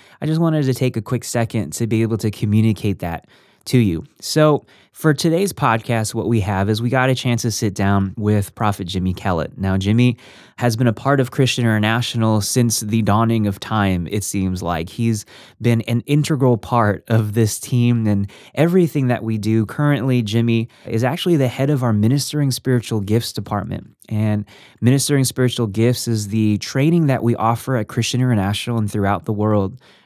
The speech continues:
that has trained over three hundred thousand people to be able to hear God's voice for themselves and for those around them. It's an incredible course. I encourage you to check it out on our website if you want information to be able to participate. But I just wanna read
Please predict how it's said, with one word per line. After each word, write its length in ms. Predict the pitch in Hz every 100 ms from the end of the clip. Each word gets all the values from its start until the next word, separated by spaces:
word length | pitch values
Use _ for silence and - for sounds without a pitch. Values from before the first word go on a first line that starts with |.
| -
that 80 | 120
has 100 | 117
trained 340 | 135 139 139
over 220 | 127 117
three 260 | - 117 127
hundred 260 | 135 123
thousand 440 | - 95 113 110 101
people 460 | 113 110 131 135
to 180 | - 120
be 80 | 107
able 100 | 101
to 80 | 101
hear 300 | - 117 110
God's 320 | 107 101 -
voice 400 | 110 107 107 -
for 120 | 113
themselves 720 | 101 92 - 92 117 135 143 -
and 160 | 110 101
for 100 | 107
those 300 | 98 98 98
around 320 | 90 90 92
them. 160 | 80
It's 120 | 80 123
an 80 |
incredible 640 | 135 123 - 135 143 120 123
course. 400 | - 123 117 - - - - -
I 80 | 135
encourage 380 | 143 139 170 147
you 80 | 139
to 80 |
check 280 | 104 127 120
it 80 | 110
out 220 | 107 110
on 140 | 113 110
our 100 | 107
website 460 | 113 101 117 110 -
if 140 | -
you 80 | 117
want 200 | 113 117
information 640 | 110 113 101 110 101 117
to 80 | 104
be 160 | 101 104
able 140 | 104
to 40 | 101
participate. 720 | 98 - 127 - 101 98 85 _ -
But 240 | 127 127
I 80 | 135
just 160 | 156 190
wanna 260 | 190 151
read 380 | 104 113 117 107